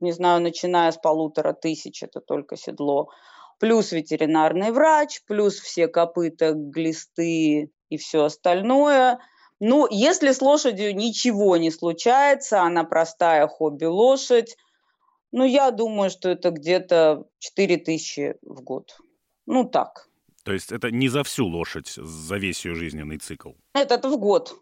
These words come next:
Speaker 2: Ну, в общем, да. Звучит достаточно внушительно для, в общем-то, да, реалий нашей страны.
Speaker 1: Ну, это такое, такое достаточно, я взяла среднее такое. Да, можно где-то поставить, где-то там в какой-то деревне за, за очень дёшево, куда надо будет далеко ездить.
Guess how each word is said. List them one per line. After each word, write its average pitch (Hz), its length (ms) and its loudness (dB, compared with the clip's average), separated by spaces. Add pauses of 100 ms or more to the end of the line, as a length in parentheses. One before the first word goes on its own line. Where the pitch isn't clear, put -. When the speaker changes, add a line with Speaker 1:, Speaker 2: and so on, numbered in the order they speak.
(180)
Speaker 2:
Ну, 135 260 -10
в 101 120 -2
общем, 147 320 -2
да. 92 240 0 (260)
Звучит 98 520 -10
достаточно 98 680 -4
внушительно 85 920 -8
для, 73 400 -10
в 71 100 -16
общем-то, 78 300 -12
да, 87 320 -4
реалий 85 360 -2
нашей 85 300 -6
страны. 82 440 -8 (260)
Speaker 1:
Ну, 277 180 4
это 320 220 4
такое, 285 720 4
такое 254 400 2
достаточно, 262 840 0
я 233 240 4
взяла 208 400 2
среднее 175 720 2
такое. 170 340 2
Да, 311 220 4
можно 262 400 0
где-то 208 360 -2
поставить, 185 600 0
где-то 170 400 0
там 156 920 -4
в - 80 -20
какой-то 180 460 0
деревне 311 840 2
за, 190 260 2
за 185 160 2
очень 185 400 -2
дёшево, 302 640 2
куда 190 300 -2
надо 180 240 -2
будет 175 300 -2
далеко 190 420 0
ездить. 254 560 0